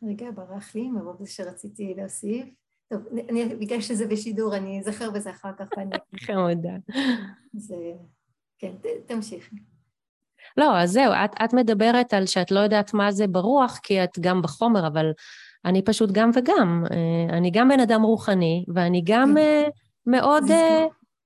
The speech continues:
Speaker 2: הולכת על
Speaker 1: אז
Speaker 2: הקרקע, ו-
Speaker 1: הזכרת לי, הזכרת לי את הדבר שרציתי, שדיברת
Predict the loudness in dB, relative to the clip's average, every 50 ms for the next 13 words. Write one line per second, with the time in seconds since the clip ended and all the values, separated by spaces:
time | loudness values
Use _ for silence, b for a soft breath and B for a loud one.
0 | _ _ _ _ _ _ -8 0 2 2 2 2 0 0 2 2 2 2 2 2
1 | 2 2 2 2 0 0 0 0 0 0 0 0 0 2 2 0 0 0 0 -2
2 | -2 -4 -4 -2 -2 -4 -6 -10 -16 -14 -8 -8 -6 -6 -4 -6 -6 -6 -6 -8
3 | -10 -10 -10 -10 -12 -14 -14 -16 -16 -16 -16 -16 -14 -14 -14 -10 -10 -12 -12 b
4 | b b b b b -14 -10 -10 -8 -8 -8 -8 -6 -8 -8